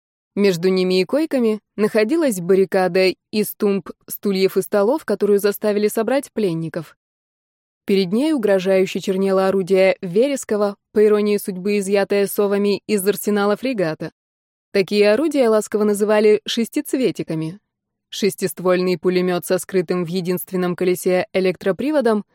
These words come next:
выдавал до тысячи выстрелов в минуту и за три секунды превращал человека в решето. Пехотинцы иногда брали их с собой на абордаж,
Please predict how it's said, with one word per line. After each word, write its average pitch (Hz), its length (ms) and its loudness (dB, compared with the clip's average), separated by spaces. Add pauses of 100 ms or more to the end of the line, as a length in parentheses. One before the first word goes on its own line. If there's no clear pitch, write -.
(220)
выдавал 220 540 2
до 214 160 2
тысячи 208 420 -4
выстрелов 196 540 0
в 185 40 -6
минуту 208 520 0 (160)
и 208 120 0
за 196 160 2
три 208 180 0
секунды 233 520 0
превращал 202 560 0
человека 208 480 0
в 185 80 -4
решето. 175 560 -4 (720)
Пехотинцы 233 560 0
иногда 214 320 0
брали 202 280 2
их 190 80 -4
с - 60 -12
собой 202 320 2
на 208 160 0
абордаж, 202 640 -2